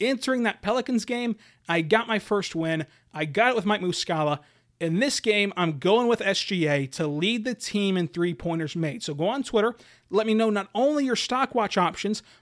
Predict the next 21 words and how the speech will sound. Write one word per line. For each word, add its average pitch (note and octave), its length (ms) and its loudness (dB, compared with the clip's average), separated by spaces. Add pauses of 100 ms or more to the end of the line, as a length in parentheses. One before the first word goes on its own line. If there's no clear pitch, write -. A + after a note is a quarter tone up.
but F#3+ 100 -2
also C#4+ 320 4
let C4 180 0
me A3 100 2
know G3 320 2 (460)
who A#3+ 220 4
your G#3+ 180 6
bet G#3+ 160 2
of C4+ 60 4
the C#4 60 -4
game A3+ 260 0
is, F3+ 320 -6
Oklahoma G#3 360 2
City G#3 200 4
plus G#3 300 -2
two C#4 320 -4 (300)
or F3+ 120 4
New F3+ 80 4
York A3+ 280 4
minus G#3+ 340 0
two. D#3 240 -4